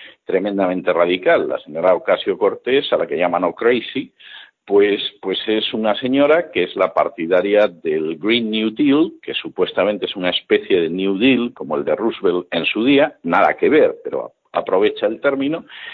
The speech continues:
pero además en términos verdes, y que incluso, pues, ha llegado a decir que el planeta tiene por delante cinco o seis años, y que o nos ponemos a asumir las tesis de los calentólogos,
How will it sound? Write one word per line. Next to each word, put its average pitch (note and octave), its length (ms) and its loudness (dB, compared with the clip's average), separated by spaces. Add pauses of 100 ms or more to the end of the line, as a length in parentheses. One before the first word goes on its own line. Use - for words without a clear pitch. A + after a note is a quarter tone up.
(220)
pero G#2+ 140 4
además G2+ 320 2
en G2+ 140 -6
términos F2 500 -2
verdes, - 340 -14 (340)
y - 120 -16
que D2+ 140 -12
incluso, E2 440 -4
pues, A2 160 0
ha D2+ 60 2
llegado D#2+ 220 4
a E2+ 80 4
decir - 260 -2
que - 80 -4
el D2 80 -6
planeta D2+ 480 -4
tiene - 220 -10
por E2 180 -2
delante F#2 420 0
cinco E2 260 -4
o E2 40 0
seis F2+ 300 -2
años, C3 360 0 (520)
y F2+ 140 -4
que G2 140 0
o F#2 40 2
nos E2 180 -2 (100)
ponemos G#2+ 640 2
a A#2 60 4
asumir A#2+ 380 0
las D#2+ 260 0
tesis E2+ 320 -4
de G2 60 0
los - 180 0
calentólogos, C3 800 2